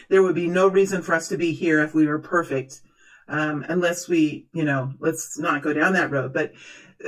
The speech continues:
because we all have something to learn. We all have something to adjust in our walk,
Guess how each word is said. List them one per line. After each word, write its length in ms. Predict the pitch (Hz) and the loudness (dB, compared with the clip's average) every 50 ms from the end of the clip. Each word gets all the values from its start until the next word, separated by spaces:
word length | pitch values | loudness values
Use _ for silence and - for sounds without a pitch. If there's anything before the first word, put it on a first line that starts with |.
| - 180 | -4 -2
because 320 | 190 214 196 262 220 202 | -2 2 2 2 2 2
we 100 | 220 208 | 0 0
all 240 | 190 - 233 247 247 | 2 2 2 2 2
have 160 | 262 220 202 | 2 0 0
something 320 | - 208 196 190 185 180 160 | 0 0 0 0 0 -2 -2
to 100 | 156 156 | -2 -2
learn. 380 | 143 147 147 156 - 131 - - | -2 -2 -2 -2 -4 -8 -8 -2
We 160 | 170 180 190 | 0 2 4
all 200 | 185 196 208 220 | 4 4 4 2
have 180 | 247 214 196 196 | 2 0 0 0
something 320 | - 202 185 190 196 185 | 0 0 2 2 2 0
to 200 | 190 - 185 170 | 2 2 2 2
adjust 580 | 165 156 147 131 160 - 247 254 - - - - | 2 0 -2 -2 0 0 0 0 -2 -4 -8 -6
in 160 | - 170 165 | -6 -4 0
our 180 | 160 151 151 | 0 0 0
walk, 380 | - - - - - - - - | 0 0 0 0 0 -2 -8 -16